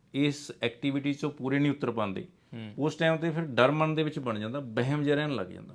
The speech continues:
Speaker 1: ਉਹ
Speaker 2: ਹੂੰ।
Speaker 1: ਵਹਿਮ ਨੂੰ ਦੂਰ ਕਰਨ ਦੇ ਲਈ ਤੇ ਸੀਮਨ ਨੂੰ ਬਣਾਉਣ ਦੇ ਲਈ ਬਦਾਮ ਪਾਕ ਆ ਜਿਹੜਾ ਯੂਜ਼ ਹੁੰਦਾ, ਇਹਦੇ ਨਾਲ ਦਿਮਾਗ ਜਿਹੜਾ ਹੈਗਾ ਸਟੀਮੂਲੈਂਟ ਹੋਣ ਲੱਗਦਾ,
Speaker 2: ਹੂੰ।
Speaker 1: ਦਿਮਾਗ ਦੀ ਸ਼ਕਤੀ ਵਧਣ ਲੱਗਦੀ ਹੈ, ਦਿਮਾਗ
Speaker 2: ਠੀਕ
Speaker 1: ਦੀ
Speaker 2: ਹੈ।
Speaker 1: ਜਿਹੜੀ ਸੋਚਣ ਸ਼ਕਤੀ ਉਹ ਰਿ-, ਰਿਲੈਕਸ ਹੋਣ ਲੱਗਦੀ ਹੈ।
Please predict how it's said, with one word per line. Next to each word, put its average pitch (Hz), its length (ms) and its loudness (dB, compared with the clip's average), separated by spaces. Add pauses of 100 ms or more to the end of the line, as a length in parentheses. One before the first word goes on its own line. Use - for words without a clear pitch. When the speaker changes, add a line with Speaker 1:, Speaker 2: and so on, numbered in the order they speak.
Speaker 1:
ਉਹ 123 60 -6
Speaker 2:
ਹੂੰ। 113 140 -2
Speaker 1:
ਵਹਿਮ 143 300 4
ਨੂੰ 175 200 4
ਦੂਰ 151 200 0
ਕਰਨ 156 240 0
ਦੇ 156 100 0
ਲਈ 156 120 0
ਤੇ 151 140 -4
ਸੀਮਨ 151 400 -2
ਨੂੰ 165 160 0
ਬਣਾਉਣ 113 300 0
ਦੇ 110 100 -2
ਲਈ 113 300 0 (640)
ਬਦਾਮ 107 380 2
ਪਾਕ 117 280 2
ਆ 117 60 2
ਜਿਹੜਾ 120 160 2
ਯੂਜ਼ 110 340 0
ਹੁੰਦਾ, 117 200 0
ਇਹਦੇ 123 120 -2
ਨਾਲ 131 200 -4
ਦਿਮਾਗ 101 400 0
ਜਿਹੜਾ 117 200 0
ਹੈਗਾ 117 260 0
ਸਟੀਮੂਲੈਂਟ 120 540 -4
ਹੋਣ 113 220 -4
ਲੱਗਦਾ, 107 340 -6 (140)
Speaker 2:
ਹੂੰ। 123 80 -4
Speaker 1:
ਦਿਮਾਗ 104 260 2
ਦੀ 107 140 -4
ਸ਼ਕਤੀ - 340 -8
ਵਧਣ 110 280 -2
ਲੱਗਦੀ 110 300 -4
ਹੈ, - 160 -10
ਦਿਮਾਗ 107 280 -4
Speaker 2:
ਠੀਕ 107 80 -4
Speaker 1:
ਦੀ 104 80 -2
Speaker 2:
ਹੈ। 107 40 -2
Speaker 1:
ਜਿਹੜੀ 110 180 -4
ਸੋਚਣ 110 300 -8
ਸ਼ਕਤੀ 110 380 -10
ਉਹ 113 120 -2
ਰਿ-, 104 560 -12
ਰਿਲੈਕਸ 120 360 0
ਹੋਣ 120 160 -2
ਲੱਗਦੀ 110 380 -2
ਹੈ। 123 80 -10